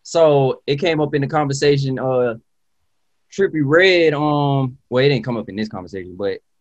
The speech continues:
in the media, Trippie Redd hit up, um, Toosii 'cause I guess Toosii got a song with him, and he was like, "Hey, bro, you working with a rat and all this other shit." And Toosii just said straight up, he was like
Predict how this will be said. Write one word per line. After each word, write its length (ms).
in 120
the 60
media, 540
Trippie 220
Redd 300
hit 160
up, 200
um, 420
Toosii 380
'cause 280
I 80
guess 220
Toosii 260
got 120
a 40
song 300
with 140
him, 240
and 100
he 80
was 120
like, 160
"Hey, 180
bro, 260
you 160
working 280
with 120
a 80
rat 400
and 120
all 140
this 160
other 160
shit." 300
And 120
Toosii 300
just 200
said 240
straight 260
up, 160
he 120
was 120
like 380